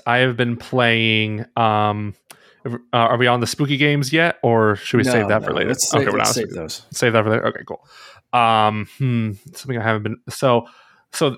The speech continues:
Speaker 1: for non-spooky games, but it is kinda Halloween themed, I've been playing the Arkham games, like,
Speaker 2: Ooh,
Speaker 1: the Batman Arkham
Speaker 2: nice.
Speaker 1: games. Around this t-, I don't know what it is, around this time of year, not even just, like, in October, but, like, when it starts cooling down a bit,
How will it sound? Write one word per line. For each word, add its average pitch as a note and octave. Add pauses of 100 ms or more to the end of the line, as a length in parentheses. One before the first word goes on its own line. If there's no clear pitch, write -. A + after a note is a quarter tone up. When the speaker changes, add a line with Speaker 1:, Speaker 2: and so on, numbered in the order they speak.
Speaker 1:
for -
non-spooky C3+
games, G#2
but B2+
it C3+
is C3+
kinda A#2
Halloween G#2+
themed, G2+
I've A#2
been A#2
playing A2
the -
Arkham A#2
games, - (100)
like, G#2+
Speaker 2:
Ooh, D3+
Speaker 1:
the A#2
Batman A2
Arkham G#2
Speaker 2:
nice. -
Speaker 1:
games. F2
Around D3+
this G#3
t-, - (300)
I C3+
don't D3+
know -
what D3+
it E3
is, -
around A2
this A#2
time A#2+
of A#2+
year, C3
not B2
even C3
just, A#2
like, C3
in A#2+
October, G#2+
but, F#3
like, A3 (400)
when A2+
it A#2+
starts A#2
cooling B2
down A#2
a A2+
bit, A#2